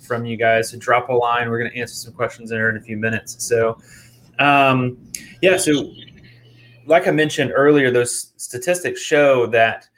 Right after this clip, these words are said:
more than fifty percent, over fifty percent of Americans who are consuming or buying or a product are making these decisions based off recommendations on blogs or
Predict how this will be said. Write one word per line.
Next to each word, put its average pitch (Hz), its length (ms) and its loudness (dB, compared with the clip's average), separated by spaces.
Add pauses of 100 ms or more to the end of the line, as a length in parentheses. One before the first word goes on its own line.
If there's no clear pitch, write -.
(200)
more 143 160 -4
than 127 120 -6
fifty 156 420 -6
percent, 131 460 -8 (280)
over 160 300 6
fifty 160 280 -8
percent 135 300 -6
of 120 60 -8
Americans 123 460 -6
who 123 140 -4
are 113 120 0
consuming 127 800 -6
or 107 100 -8
buying 123 520 2
or 104 340 -8
a 113 80 0
product 123 580 0
are 107 140 -4
making 123 500 -2
these 120 160 -6
decisions 113 840 -6 (400)
based 123 260 4
off 117 180 -2
recommendations 113 640 -2
on 110 180 -8
blogs 107 540 -2
or 107 360 -2